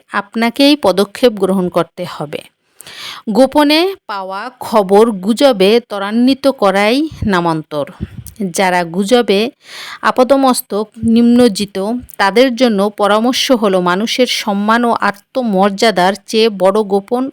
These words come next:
ও পবিত্র কিছু নেই। হতে পারে অনেকে আপনার চেয়ে আরও বড় বড় পাপ কাজ করতে, করে যাচ্ছে, কিন্তু আপনি কারো ব্যাপারে মিথ্যা অপবাদ দিলেন।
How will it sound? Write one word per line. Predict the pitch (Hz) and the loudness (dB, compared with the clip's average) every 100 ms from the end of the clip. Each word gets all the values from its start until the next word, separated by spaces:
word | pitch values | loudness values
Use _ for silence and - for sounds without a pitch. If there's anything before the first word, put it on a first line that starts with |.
| - | -8
ও | |
পবিত্র | 190 196 185 196 - 262 311 _ | -4 -2 -2 -6 0 0 0 _
কিছু | - 196 - | -16 -10 -6
নেই। | 165 147 147 _ - - - - | -6 -8 -12 _ -20 -20 -20 -20
হতে | _ 277 320 | _ 0 0
পারে | 320 262 214 220 - | 0 0 0 0 0
অনেকে | - 220 233 - 226 254 | 0 0 0 -2 -6 -4
আপনার | - 196 _ 196 196 220 - _ - | -4 -4 _ -2 -2 -2 -10 _ -4
চেয়ে | 277 240 208 - - | 0 2 0 -4 -2
আরও | 240 277 | 2 2
বড় | 247 190 196 233 | 2 0 2 4
বড় | 233 185 190 - | 2 2 0 0
পাপ | 190 185 | -2 -2
কাজ | - 196 190 | -2 -4 -4
করতে, | - 185 180 - 247 294 - - - | -10 -10 -12 -8 -6 -6 -12 -20 -4
করে | 208 185 | 2 2
যাচ্ছে, | 180 160 - - 156 - | 2 -2 -6 -10 -10 -6
কিন্তু | 269 240 233 - | -4 -2 -6 -6
আপনি | 208 - 208 214 277 - - - - | -14 -8 -4 -4 -6 -12 -20 -20 -6
কারো | 220 240 | -4 0
ব্যাপারে | 233 226 247 269 | 0 2 2 4
মিথ্যা | 247 214 - - 220 | 2 -2 -6 -4 -4
অপবাদ | 190 208 233 214 175 | -2 0 2 0 -2
দিলেন। | 214 185 175 208 | -4 -2 -2 -4